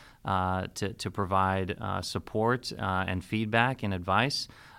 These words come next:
uh, and hopefully to drive the enthusiasm and energy of Democrats and independents, uh, and frankly, working class and middle class families across the state. There's no better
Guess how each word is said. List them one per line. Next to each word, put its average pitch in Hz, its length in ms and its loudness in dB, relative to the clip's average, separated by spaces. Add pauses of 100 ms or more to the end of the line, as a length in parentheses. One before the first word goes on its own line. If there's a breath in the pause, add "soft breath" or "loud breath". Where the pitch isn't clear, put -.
uh, 101 420 4
and 107 360 2
hopefully 113 520 2
to 107 160 -4
drive 98 640 2
the 98 320 0
enthusiasm 98 800 0
and 92 80 0
energy 92 560 0 (280 loud breath)
of 90 160 -2
Democrats 98 640 2
and 95 80 0
independents, 95 920 0 (280 loud breath)
uh, 95 280 4
and 98 160 0
frankly, 110 300 2
working 101 360 2
class 98 360 2
and 95 100 0
middle 95 160 0
class 92 300 0
families 101 460 0
across 98 340 0
the 98 60 -6
state. - 360 -2 (280 soft breath)
There's 104 220 4
no 113 220 6
better 104 640 6